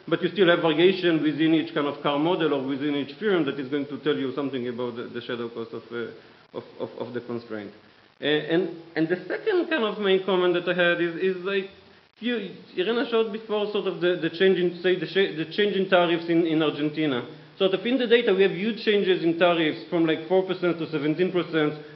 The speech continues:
on the, on the world tariffs. And, and sort of, I was thinking, suppose I, I didn't like all this high-powered kind of demand system stuff and just wanted to do the simplest exercise I would do, is probably I would just kind of put on the right-hand side the sort of the tariff change in Argentina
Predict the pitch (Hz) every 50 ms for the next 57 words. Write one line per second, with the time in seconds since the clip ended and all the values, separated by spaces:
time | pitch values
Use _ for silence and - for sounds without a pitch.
0 | - - 139 151 156 147 160 160 170 160 160 156 156 160 156 170 180 175 175 233
1 | 240 262 269 240 208 - - 190 196 190 - - - - - - 190 190 185 240
2 | 247 247 240 - - - - - - - _ _ _ - - 208 214 233 208 -
3 | 233 240 214 214 190 - - - 202 269 269 240 247 233 220 208 196 196 185 190
4 | 233 226 208 196 208 196 190 190 165 175 165 175 185 180 180 180 - 180 175 175
5 | 170 165 170 - 180 170 160 - - 165 165 170 165 165 170 170 156 139 - 170
6 | 160 160 - 165 170 160 160 170 160 170 190 190 196 196 190 185 185 185 180 175
7 | 185 180 180 - - 214 202 - 185 170 180 190 185 185 - 190 180 - 196 185
8 | 180 190 196 196 220 226 226 302 311 294 285 - - - - - - _ - 214
9 | 202 202 - 254 277 302 269 269 233 226 214 202 214 220 220 - 233 214 208 202
10 | 214 226 233 233 226 202 185 190 190 202 208 208 214 202 196 202 - 208 190 190
11 | 190 180 180 175 - 202 180 180 180 165 170 165 196 233 277 285 285 269 - -
12 | - 196 185 175 185 196 196 202 196 214 226 220 - 311 302 277 269 269 269 -